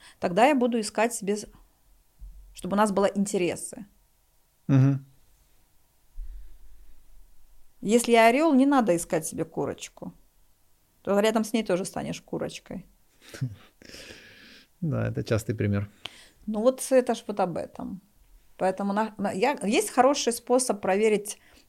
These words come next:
Speaker 1: твои-, твой ли это человек. Очень простой способ. Если человек в, ну, в отношениях, вот на этом первом этапе, даже хотя бы на первом этапе, и твой человек, а, у тебя рядом с ним х-, есть желание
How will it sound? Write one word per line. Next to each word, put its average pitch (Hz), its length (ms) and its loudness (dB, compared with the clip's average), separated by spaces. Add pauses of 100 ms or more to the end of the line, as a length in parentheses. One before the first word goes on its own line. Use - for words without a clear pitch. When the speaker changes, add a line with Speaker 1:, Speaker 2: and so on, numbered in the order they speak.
Speaker 1:
твои-, 202 340 0
твой 226 220 2
ли 214 120 4
это 190 160 -2
человек. 156 600 -2 (500)
Очень 185 360 0
простой - 380 -8
способ. - 500 -10 (480)
Если 247 300 0
человек 254 380 2
в, 180 580 0
ну, 175 160 -4
в - 120 -8
отношениях, 156 640 -4
вот - 140 -12
на 196 80 -2
этом 202 200 -4
первом 180 340 -4
этапе, 170 440 -8
даже 151 320 -8
хотя - 260 -12
бы - 100 -8
на - 120 -8
первом - 320 -8
этапе, - 440 0 (420)
и 170 80 -8
твой 240 200 4
человек, 220 560 -2 (280)
а, 151 480 -8 (680)
у - 80 -8
тебя 208 220 2
рядом 202 220 0
с - 100 -8
ним 185 220 0
х-, - 180 -18
есть 185 300 0
желание 175 640 -4